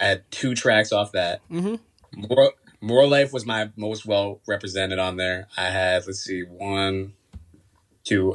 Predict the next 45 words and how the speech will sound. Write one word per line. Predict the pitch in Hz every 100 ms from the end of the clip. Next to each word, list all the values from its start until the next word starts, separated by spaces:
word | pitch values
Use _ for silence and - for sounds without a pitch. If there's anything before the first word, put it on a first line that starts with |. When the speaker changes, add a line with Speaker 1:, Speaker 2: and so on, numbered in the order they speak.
| -
Speaker 1:
I |
guess | 95 92 -
just | - -
two, | - 117 98 - -
actually. | 87 - 82 82 - - - _
Seemed | 98 117
like | 98
I |
had | 90 87
more. | 90 - - - _ _ _ _ _ _ _ _ _
Just | - 104 -
two | - 117
off | 113 110
that. | 98 107 - _ _ _ _ _ -
Uh, | 107 107 104 104 _ _ -
I | 98
had | 107 107 101 95 _ _ - - - -
three. | 101 90 95 110 147 -
Let | 120
me |
see. | 139 - 95 92 -
Sorry, | - 113 95
I | 104
just | 123 110
literally | 120 135 135
just, | 113 104
like, | 107 -
put | - 104
this | 92 -
down. | 85 85
Let | 190
me |
Speaker 2:
You | 185
Speaker 1:
see. | 180
Speaker 2:
had, |
Speaker 1:
One, | 92 110
Speaker 2:
you | 180
had | 180
Speaker 1:
two. | 170 104
Speaker 2:
three | 175 185 185
off | 175 165 170
of, | 156
uh, | 151 147 143
Take | 151 135
Care. | - 135 127